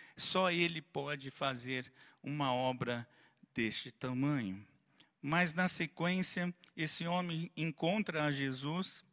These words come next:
e a segunda atitude dele é uma atitude de humildade.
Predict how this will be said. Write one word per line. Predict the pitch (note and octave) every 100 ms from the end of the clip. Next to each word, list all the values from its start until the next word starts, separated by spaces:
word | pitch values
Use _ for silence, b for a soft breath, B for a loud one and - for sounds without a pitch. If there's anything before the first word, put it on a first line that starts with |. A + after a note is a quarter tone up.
| _ _ _ _ _ _ _ _ _ b b b -
e | C#3
a |
segunda | C#3+ C#3+ C3+ E3+ E3
atitude | D#3 D3 - D3+ C#3
dele | B2+ C3+ D3 D3+
é |
uma | D3+ C#3+
atitude | - C3+ C#3+ C#3+ C3+ B2+
de | C3+
humildade. | C3+ C#3+ D3+ C3 A#2+ A#2+ A#2+ G#2 G2+